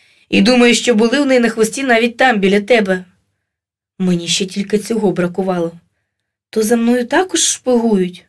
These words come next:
«Настуню», дорікнув він. Я була в відчаї. То потирала скроні, то раз по раз перекидала ногу на ногу, на самохідь демонструючи йому те, що він і так знав, як свої п'ять пальців.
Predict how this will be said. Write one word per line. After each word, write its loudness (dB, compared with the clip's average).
«Настуню», 0
дорікнув 0
він. -6
Я 2
була 2
в 0
відчаї. -8
То 4
потирала 4
скроні, 0
то -2
раз 2
по -2
раз 2
перекидала 2
ногу 0
на 0
ногу, 0
на 2
самохідь 2
демонструючи 0
йому 0
те, 2
що -2
він 0
і -8
так -2
знав, 0
як 2
свої -2
п'ять -6
пальців. -4